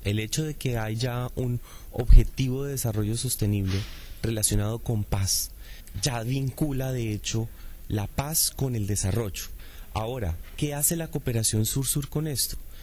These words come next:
La cooperación sur-sur es una herramienta que complementa la cooperación tradicional para poder construir o aportar al desarrollo.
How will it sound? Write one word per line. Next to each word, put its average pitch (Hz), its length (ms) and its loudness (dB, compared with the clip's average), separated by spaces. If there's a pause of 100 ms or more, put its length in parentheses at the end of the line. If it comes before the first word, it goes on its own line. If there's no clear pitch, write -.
(200)
La 120 100 -2
cooperación 117 480 -2
sur-sur 147 360 -2
es 151 120 0
una 160 200 0
herramienta 135 840 -2 (500)
que 139 140 0
complementa 127 1040 -4 (240)
la 123 200 -2
cooperación 110 640 2
tradicional 117 720 0 (460)
para 131 220 -2
poder 101 360 0
construir 107 640 -2
o 117 160 -2
aportar 104 460 4
al 98 80 0
desarrollo. 104 540 -2